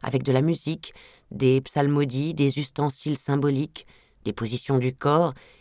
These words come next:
et des gestes symboliques, appelés mudras, des diagrammes mystiques, mandalas, et des incantations, mantras.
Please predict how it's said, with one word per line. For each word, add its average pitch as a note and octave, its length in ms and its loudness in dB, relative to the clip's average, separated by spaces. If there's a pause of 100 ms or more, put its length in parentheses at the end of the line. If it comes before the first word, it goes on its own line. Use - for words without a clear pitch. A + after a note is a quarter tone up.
et C3+ 80 -4
des D3+ 140 2
gestes D3+ 340 0
symboliques, C#3+ 720 -2 (720)
appelés D#3 520 2
mudras, C#3+ 440 2 (800)
des C#3 160 4
diagrammes C3+ 460 6
mystiques, - 600 -4 (380)
mandalas, A2+ 520 0 (960)
et F3+ 80 2
des F3 360 4
incantations, F#3+ 800 2 (520)
mantras. C#3+ 460 -4